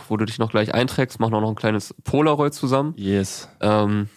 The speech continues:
Speaker 1: yes. Was wären,
Speaker 2: Und
Speaker 1: was wären deine
Speaker 2: Honig
Speaker 1: Sch-,
Speaker 2: haben wir auch
Speaker 1: Honig
Speaker 2: noch.
Speaker 1: haben wir auch
Speaker 2: Shoutout.
Speaker 1: noch. Ja, Shoutout an Honig.
Speaker 2: Ähm,
Speaker 1: Was wären deine Schlussworte außer
Speaker 2: okay.
Speaker 1: das
Speaker 2: Die muss ich dann
Speaker 1: Special
Speaker 2: auch
Speaker 1: von Kavus?
Speaker 2: Okay, die muss ich dann auch reinschreiben.
Speaker 1: Du kannst sie auch kürzen. Du kannst auch einen, oder einen guten Joke oder keine Ahnung. Oder einen
Speaker 2: Okay.
Speaker 1: schlechten Joke, der nicht funktioniert hat.
Speaker 2: Okay.
Speaker 1: Was auch immer du willst.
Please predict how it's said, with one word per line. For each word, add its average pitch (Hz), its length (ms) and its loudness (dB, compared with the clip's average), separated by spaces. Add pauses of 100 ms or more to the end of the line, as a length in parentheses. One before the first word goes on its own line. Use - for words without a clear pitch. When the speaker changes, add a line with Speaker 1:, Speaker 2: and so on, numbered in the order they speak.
(120)
Speaker 1:
yes. - 420 0
Was 107 220 -8
wären, 104 220 4
Speaker 2:
Und 95 280 2
Speaker 1:
was 104 160 4
wären 117 160 8
deine 135 160 6
Speaker 2:
Honig 131 160 4
Speaker 1:
Sch-, - 60 -4
Speaker 2:
haben 107 160 4
wir 101 100 4
auch 104 160 6
Speaker 1:
Honig 131 320 4
Speaker 2:
noch. 143 60 6
Speaker 1:
haben 127 80 6
wir 110 80 8
auch 127 160 6
Speaker 2:
Shoutout. 127 220 4
Speaker 1:
noch. 120 100 2
Ja, 120 160 2
Shoutout 120 380 2
an 117 100 2
Honig. 101 380 4
Speaker 2:
Ähm, 98 420 0
Speaker 1:
Was 110 160 2
wären 123 160 4
deine 117 160 4
Schlussworte 110 500 0
außer 107 220 2
Speaker 2:
okay. 101 80 2
Speaker 1:
das - 220 -4
Speaker 2:
Die 110 100 4
muss 120 180 6
ich 120 80 4
dann 113 140 6
Speaker 1:
Special 107 140 6
Speaker 2:
auch - 40 -6
Speaker 1:
von 110 140 2
Kavus? 104 480 0
Speaker 2:
Okay, 101 320 2
die 92 100 0
muss 98 240 2
ich - 60 -12
dann 98 120 2
auch 95 120 0
reinschreiben. 98 500 2
Speaker 1:
Du 104 140 2
kannst 107 220 2
sie 107 80 2
auch 107 120 -2
kürzen. 110 380 0
Du 113 80 2
kannst 113 200 4
auch 107 140 2
einen, 107 320 2
oder 110 200 2
einen 107 180 2
guten 107 240 0
Joke 107 340 0
oder 135 80 -2
keine 101 240 -2
Ahnung. 98 200 0
Oder 117 80 4
einen 117 100 2
Speaker 2:
Okay. 107 60 4
Speaker 1:
schlechten 110 340 0
Joke, 107 280 -2
der 104 120 -2
nicht 110 140 -6
funktioniert - 400 -6
hat. 87 60 0
Speaker 2:
Okay. 131 180 0
Speaker 1:
Was 95 120 4
auch 117 120 2
immer 117 120 2
du 107 120 0
willst. 101 340 -4